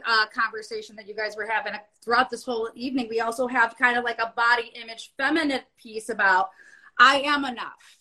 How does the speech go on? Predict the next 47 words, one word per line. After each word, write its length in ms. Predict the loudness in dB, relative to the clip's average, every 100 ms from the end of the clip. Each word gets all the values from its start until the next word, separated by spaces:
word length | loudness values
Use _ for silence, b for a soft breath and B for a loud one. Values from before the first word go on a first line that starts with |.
| -12
I'm 260 | -10 -10
more 280 | -8 -4 -6
than 180 | -6 -8
just, 400 | -4 -4 -4 -12
you 120 | -8
know, 300 | -2 -2 -4 -4
the 80 | -4
length 540 | -2 -4 -4 -10 -6
of 200 | -4 -2
a 120 | -6
certain 360 | -8 -8 -8 -8 -6
item 480 | -4 -2 -2 -2 -12 _ _ _ _ -12
and 120 | -10 -6
all 120 | -6
that 120 | -6 -6
stuff. 160 | -6
My 220 | -4 -6 -6 _ -6
what 220 | -6 -4
ifs, 300 | -6 -6 -8
my 160 | -2 -2
what 220 | -2 -6
ifs 300 | -6 -10 -12 -2
are 200 | 0 2
never, 240 | 0 -4 -4
you 120 | -6
know, 160 | -4 2
I 80 | 2
wanna 260 | 4 2 2
be 120 | -4
enough." 320 | -4 -6 -8
So 200 | -2 -2 -2 -10 B B B _ _ _ 2
what 160 | 6 8
about, 240 | 8 6
what 120 | 2
did 100 | 4
you 160 | 2 2
two 160 | -2
think 260 | -4 -4 -6
of 140 | -8
this, 260 | -6 -6 -2
uh, 160 | 2 2
amazing 360 | 0 -6 -8
piece? 320 | -16 -14 -10 -8
If 160 | -4
you 120 | 2
don't 140 | 2 2
know, 160 | -2